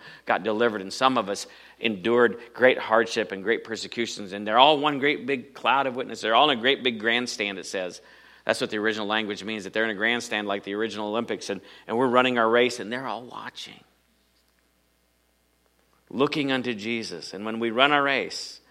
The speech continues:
it says, "Let us lay aside every weight that does so easily beset us. Let us run with patience the race set before us,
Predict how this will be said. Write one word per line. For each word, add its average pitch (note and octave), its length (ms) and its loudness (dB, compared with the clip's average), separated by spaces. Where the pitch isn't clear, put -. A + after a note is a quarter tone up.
it A2+ 120 0
says, A2 600 0
"Let B2+ 140 6
us C3 120 2
lay C3+ 120 8
aside B2 260 4
every A#2+ 160 2
weight B2 220 4
that A2 80 -4
does G#2+ 100 -4
so B2+ 100 -4
easily G#2+ 520 -4
beset A2+ 340 -8
us. - 460 -14
Let C3+ 120 10
us C#3+ 160 4
run C#3+ 200 8
with C3+ 180 -2
patience B2+ 400 -4
the A2 100 -4
race A#2 240 2
set - 160 -6
before G#2+ 360 -6
us, - 480 -18